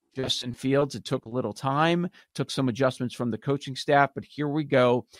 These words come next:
And Minnesota's tanking, and they're going, they got San Francisco next. They're about to be one and six. And then they go to Lambeau. That's not easy. Then they go to Atlanta. You know, not, not the easiest game in the world. So,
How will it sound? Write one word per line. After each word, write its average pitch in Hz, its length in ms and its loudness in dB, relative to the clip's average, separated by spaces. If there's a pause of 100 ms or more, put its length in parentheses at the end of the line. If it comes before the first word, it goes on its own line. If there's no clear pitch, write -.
(140)
And 104 120 -2
Minnesota's 170 540 0
tanking, 143 500 -2 (200)
and 110 100 -4
they're 123 100 2
going, 123 500 0 (120)
they 120 120 -2
got 117 220 -2
San 156 200 -2
Francisco 143 500 -6
next. 113 460 -6 (240)
They're 143 140 6
about 139 240 4
to 131 60 -10
be 120 120 -4
one 104 240 -10
and 95 120 -14
six. - 460 -18 (320)
And 117 160 -2
then 147 160 4
they 156 140 4
go 151 180 6
to 156 100 4
Lambeau. 117 540 -2
That's 127 260 -2
not 107 240 -4
easy. 92 300 -10
Then 135 220 -2
they 147 120 2
go 143 220 2
to 143 140 -2
Atlanta. 127 640 -6
You 113 220 -6
know, - 120 -12 (140)
not, 123 320 -4
not 131 260 0
the 127 80 -4
easiest 113 320 -6
game 113 140 -6
in 107 80 -10
the 92 80 -10
world. 80 240 -12 (420)
So, 120 540 0